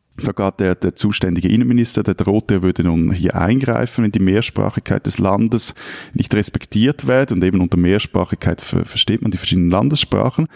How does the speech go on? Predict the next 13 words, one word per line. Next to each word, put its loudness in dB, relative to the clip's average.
Das 0
wiederum, 2
das -2
Eingreifen 0
des -2
Innenministers 2
hätte -2
zu -2
einer -2
totalen 0
Eskalation 0
geführt, -2
weil, 0